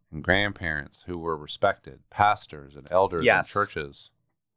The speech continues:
Speaker 1: "You guys taught me something better than this. And now this guy comes along and you're not just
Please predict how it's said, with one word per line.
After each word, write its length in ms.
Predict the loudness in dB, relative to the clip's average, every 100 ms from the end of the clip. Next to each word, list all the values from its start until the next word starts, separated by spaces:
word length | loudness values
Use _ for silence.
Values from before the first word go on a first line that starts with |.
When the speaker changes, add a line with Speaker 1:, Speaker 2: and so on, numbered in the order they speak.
| _ _ _ _ _ _ _ _ _ _ -4
Speaker 1:
"You 160 | 0 4
guys 360 | 4 4 0
taught 340 | -6 4 4 2
me 80 | -10
something 400 | -8 -10 -12 -4
better 320 | 2 4 2
than 240 | -2 -12
this. 320 | -14 -14 -16 -6
And 120 | 2
now 180 | 4 4
this 200 | 0 -2
guy 200 | -2 -2
comes 300 | -8 -14 -10
along 360 | -2 -2 -2 -6
and 160 | -10
you're 160 | -10 -4
not 200 | -2 -2
just 360 | -2 -8 -8